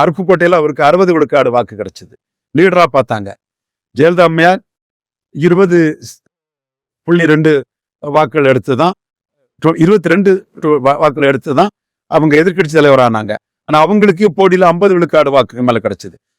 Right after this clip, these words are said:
So ஒரு தலைவர்னா ஒரு வாக்கு சதவீதம் கூடும். சீமான் ஒரு தலைவர், தமிழ்நாட்டுக்கு தேவையானவர், மற்றவங்க சொல்லாத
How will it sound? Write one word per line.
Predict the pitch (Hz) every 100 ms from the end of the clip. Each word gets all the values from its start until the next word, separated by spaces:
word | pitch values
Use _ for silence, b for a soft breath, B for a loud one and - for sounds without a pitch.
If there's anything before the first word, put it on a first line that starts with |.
| _
So | 170
ஒரு | 165 123
தலைவர்னா | 180 214 208 196 226 202
ஒரு | 214 147 _ _ 165
வாக்கு | 196 185 175
சதவீதம் | 156 160 160 165
கூடும். | 131 143 127 _ _ -
சீமான் | 190 202 202 185
ஒரு | 175 127
தலைவர், | 151 156 147 139 _ -
தமிழ்நாட்டுக்கு | 160 175 156 151 160 156
தேவையானவர், | 143 139 123 110 113 - _ _ -
மற்றவங்க | 143 185 175 170
சொல்லாத | 160 175 175 170